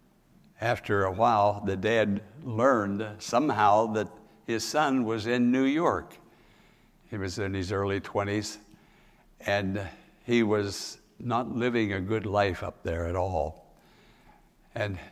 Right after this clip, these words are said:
the dad decided, "I'm gonna go to New York and find my boy," which he did. When the dad got to New York, he didn't know where, where to begin to look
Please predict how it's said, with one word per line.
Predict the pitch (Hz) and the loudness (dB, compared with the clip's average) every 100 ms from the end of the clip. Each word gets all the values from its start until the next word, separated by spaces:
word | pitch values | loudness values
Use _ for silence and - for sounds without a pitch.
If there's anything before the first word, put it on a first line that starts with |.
| - _ _ | -20 _ _
the | - | -4
dad | 101 113 107 | 0 2 2
decided, | 107 - 110 104 101 | 0 2 2 2 -2
"I'm | 113 117 | -2 -2
gonna | 117 110 | -4 -2
go | 107 110 | 0 0
to | 98 | -2
New | 98 110 | -2 -2
York | 101 98 101 - | -2 -2 -4 -6
and | 101 87 | -8 -6
find | - 98 98 95 | -2 0 0 -2
my | 92 92 98 92 | -2 -2 -4 -8
boy," | 98 95 82 71 - - _ _ _ _ _ _ _ | -6 -4 -4 -6 -12 -20 _ _ _ _ _ _ _
which | - 95 | -8 -4
he | 113 | 0
did. | 131 180 95 78 - - - _ _ _ _ _ _ | 2 4 2 -4 -14 -20 -20 _ _ _ _ _ _
When | - 101 | -10 -6
the | 104 | -2
dad | 107 117 107 | 0 0 2
got | 113 120 | 2 2
to | 120 | 2
New | 110 120 | 2 2
York, | 117 123 139 143 - - - _ _ _ _ _ _ _ | 4 4 4 0 -8 -20 -20 _ _ _ _ _ _ _
he | 110 | 0
didn't | 101 104 | 2 2
know | 107 | 2
where, | 107 110 107 87 - 120 117 95 113 | 2 2 0 -4 -6 -2 -2 -2 -8
where | 139 117 | -4 -2
to | 113 | 0
begin | 120 135 208 165 | 2 4 6 4
to | |
look | 113 110 - | 2 2 0